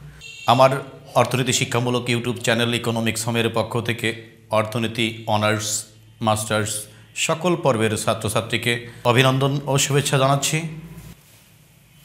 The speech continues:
আমি আজকে আলোচনা করব অর্থনীতি অনার্স প্রথম বর্ষের সিলেবাস, জাতীয় বিশ্ববিদ্যালয়ের সিলেবাস অনুযায়ী অর্থনীতি অনার্স প্রথম বর্ষের মৌলিক ব্যষ্টিক অর্থনীতি,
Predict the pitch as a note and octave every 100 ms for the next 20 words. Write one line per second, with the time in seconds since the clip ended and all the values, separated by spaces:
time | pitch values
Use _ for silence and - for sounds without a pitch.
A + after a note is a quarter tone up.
0 | - C3 C3 C#3+ - - - - - -
1 | _ - - - - - - - C3 -
2 | D3 C#3+ C3+ C3+ D3 D3+ C#3+ C#3 D3 C#3+
3 | - - - - - - B2 - C#3+ C#3+
4 | C3+ C#3 - C#3 - C#3 C3+ A#2+ - C3
5 | C3 C3+ B2+ C3+ - A#2 A#2+ A#2+ A#2+ -
6 | B2+ A#2+ A#2+ A#2+ B2 B2 B2 B2 A2+ A#2+
7 | - - - - - - _ A2+ - C3+
8 | C3+ A#2+ B2 C3 B2 C#3+ - C#3+ C#3+ C3+
9 | C3+ D#3 D#3 - - - - - - _
10 | _ - A2+ B2 F3 G3+ - F3 E3 -
11 | F3 - C3 F#2+ E2